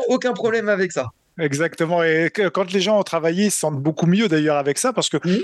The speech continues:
Speaker 2: c'est souvent, généralement, parce que ce besoin de reconnaissance ou ce sentiment d'appartenance n'a pas été suffisamment travaillé, qu'on se sent pas forcément bien. Donc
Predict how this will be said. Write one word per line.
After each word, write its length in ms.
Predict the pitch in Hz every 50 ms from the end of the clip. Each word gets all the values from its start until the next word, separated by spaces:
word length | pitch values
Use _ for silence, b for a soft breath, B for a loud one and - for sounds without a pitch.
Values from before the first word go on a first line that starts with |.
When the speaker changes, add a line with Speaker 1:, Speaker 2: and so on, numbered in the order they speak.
| 403 -
Speaker 2:
c'est 120 | - 160
souvent, 340 | 151 - 170 160 180 180 160 147
généralement, 500 | 151 139 160 160 156 147 151 151 185 190
parce 220 | - 170 147 -
que 100 | - 156 143 - B B B B B
ce 100 | - 147
besoin 320 | 139 139 151 151 156 170
de 60 | 160
reconnaissance 800 | 147 151 143 - 151 147 151 151 - - 165 160 165 170 175 156 -
ou 60 | 147
ce 60 | - -
sentiment 320 | 151 147 - 151 156 151
d'appartenance 580 | 143 151 - - 123 - 147 151 165 165 - -
n'a 80 | 139
pas 140 | - 151 151
été 180 | 147 - 160 139
suffisamment 680 | - - - - 170 160 - 170 156 165 156 156 156 147
travaillé, 400 | - - 147 143 160 190 226 - B B B B B B
qu'on 140 | - 156 147
se 100 | - -
sent 140 | - 160 151
pas 100 | - 160 156
forcément 420 | - 165 - - - 147 151 165
bien. 180 | 190 233 226 190
Donc 160 | 165 147